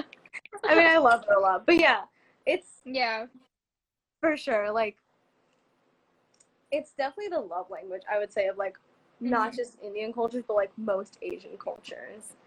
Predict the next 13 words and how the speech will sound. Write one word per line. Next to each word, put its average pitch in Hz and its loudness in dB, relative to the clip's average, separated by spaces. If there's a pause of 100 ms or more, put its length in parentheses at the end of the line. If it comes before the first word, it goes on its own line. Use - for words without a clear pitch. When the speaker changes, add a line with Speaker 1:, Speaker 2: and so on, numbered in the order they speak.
(140)
Speaker 2:
Yeah. - -6 (180)
Speaker 1:
So, 247 0
like, 214 2 (560)
Speaker 2:
Definitely. 220 -4 (340)
Speaker 1:
to, 277 -6
like, 262 2
sit - 0
and, 240 -2
like, 208 -4 (100)
eat 214 -18
together 226 -2
and, 226 -8
like, 202 -8